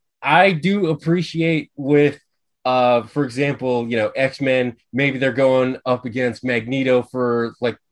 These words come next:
I don't know, fifty books or whatever. Then they're going up against Apocalypse the next fifty or so. That's all, that's all fine, but can we have that same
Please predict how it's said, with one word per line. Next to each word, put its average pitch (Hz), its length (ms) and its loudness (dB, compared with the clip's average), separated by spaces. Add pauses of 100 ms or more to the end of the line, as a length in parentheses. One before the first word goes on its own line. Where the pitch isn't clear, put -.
(120)
I 110 100 -4
don't 101 100 -6
know, 98 200 -4 (160)
fifty 127 260 -4
books 113 300 -2
or 113 60 -8
whatever. 107 460 0 (200)
Then 131 160 2
they're 123 80 0
going 123 220 6
up 117 140 -2
against 117 480 -4
Apocalypse 110 840 -2 (1400)
the 131 200 -2
next 117 320 -2
fifty 123 400 -4
or 117 80 -2
so. 110 520 -2 (480)
That's 294 260 2
all, 214 280 4
that's 254 240 2
all 170 160 4
fine, 160 640 0
but 165 280 2 (540)
can 175 220 0
we 175 140 0
have 175 280 0
that 175 180 0
same 170 600 0